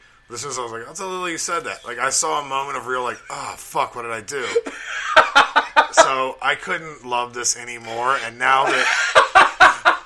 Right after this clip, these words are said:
<laughs> now that I get the anticipation of the build-up until she's on again, and I have nothing but faith in the fact that she'll deliver. I have no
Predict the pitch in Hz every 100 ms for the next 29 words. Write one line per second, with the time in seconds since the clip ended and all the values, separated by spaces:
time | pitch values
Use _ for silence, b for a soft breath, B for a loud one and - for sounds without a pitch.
0 | - _ 123 135 147 151 143 139 127 127
1 | 120 127 117 113 107 107 - 110 110 87
2 | 107 101 107 113 117 117 104 120 113 113
3 | 113 113 _ _ _ _ _ _ _ _
4 | - 127 113 110 117 120 127 135 139 139
5 | _ b b b b b b 120 127 127
6 | 127 120 117 113 117 113 110 - 104 101
7 | 104 92 104 98 98 - 104 98 98 92
8 | 85 90 101 110 107 110 110 113 110